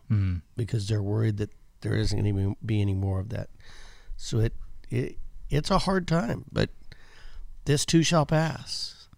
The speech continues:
Speaker 2: This
Speaker 1: Yeah.
Speaker 2: too shall pass. Um, you can't, uh, my going through life with Brian and Joey, especially in their health,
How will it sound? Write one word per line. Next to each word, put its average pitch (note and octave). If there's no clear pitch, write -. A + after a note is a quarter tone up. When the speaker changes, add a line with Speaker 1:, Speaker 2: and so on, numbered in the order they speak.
Speaker 2:
This B2
Speaker 1:
Yeah. G#2
Speaker 2:
too -
shall C3+
pass. C3
Um, G#2
you A#2+
can't, C#3
uh, -
my A#2+
going B2
through A#2+
life A#2
with A2
Brian A#2
and G#2
Joey, A#2
especially A2
in G#2+
their G2+
health, C#3